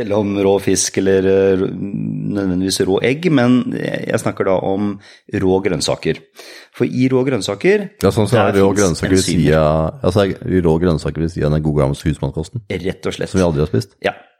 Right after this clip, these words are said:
Speaker 2: Mm.
Speaker 1: <laughs> Så ta rett og slett en salat ved siden av når du da spiser for eksempel poteter og kjøttkaker. Pass på at du har en, ja, la oss si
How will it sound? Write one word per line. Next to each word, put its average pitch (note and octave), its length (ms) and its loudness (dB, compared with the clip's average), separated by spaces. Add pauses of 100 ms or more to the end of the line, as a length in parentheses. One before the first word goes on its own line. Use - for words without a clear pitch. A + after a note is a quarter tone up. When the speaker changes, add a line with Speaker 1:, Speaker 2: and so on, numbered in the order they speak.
Speaker 2:
Mm. F2 100 0 (260)
Speaker 1:
<laughs> - 180 -4
Så C#3+ 200 0 (160)
ta - 180 -2 (140)
rett A#2 180 0
og - 80 0
slett F3 240 -2
en A#2+ 100 0
salat B2+ 840 -2 (260)
ved C#3 240 0
siden F#2 720 0
av F#3 220 2
når B2 180 2
du A#2+ 60 0
da A2 100 4
spiser G#2+ 400 -2
for A2+ 80 -2
eksempel G2+ 440 -2
poteter G2 440 -2
og G#2 160 0
kjøttkaker. G#2+ 480 0 (480)
Pass - 240 -4
på C#3+ 140 2
at D3 180 -4
du D3+ 120 0
har B2+ 280 2
en, C#3 140 0 (680)
ja, - 80 -6
la A#3+ 140 -4
oss - 80 -2
si G#3+ 80 2